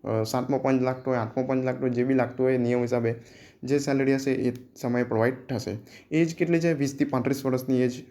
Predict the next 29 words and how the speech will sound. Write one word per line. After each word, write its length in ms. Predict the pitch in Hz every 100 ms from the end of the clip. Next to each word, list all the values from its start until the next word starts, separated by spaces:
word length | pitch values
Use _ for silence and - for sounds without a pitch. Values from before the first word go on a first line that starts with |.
| 135
હોવી 180 | 127
જોઈએ 440 | 123 131 139 165 -
અને 140 | - 120
as 360 | 123 127 -
per 100 | 143 151
એડવર્ટાઇઝના 500 | 135 131 131 127 131
નિયમ 280 | 123 120 120
હિસાબે 360 | 123 127 123 135 - - - -
હોવું 200 | 127 110
જોઈએ 180 | 104 101 -
બધું 300 | 117 107 101
જ. 20 | 87 - - - _ _
ત્યારબાદ 560 | 151 135 104 82 - 143
એપ્લાય 240 | 147 165
now 140 | 170 165
પર 80 |
ક્લિક 240 | 170 165 160
કરવાનું 240 | 160 165
છે. 80 | 160
જેવું 280 | 135 160 175
એપ્લાય 220 | - 156
now 160 | 151 147
પર 140 | 151
ક્લિક 220 | 160 156
કરશો 500 | 139 131 139 - - -
એટલે, 460 | 120 131 135 139
અ, 160 | - 120
આ 300 | 120 117 131
રીતે 380 | 135 139 135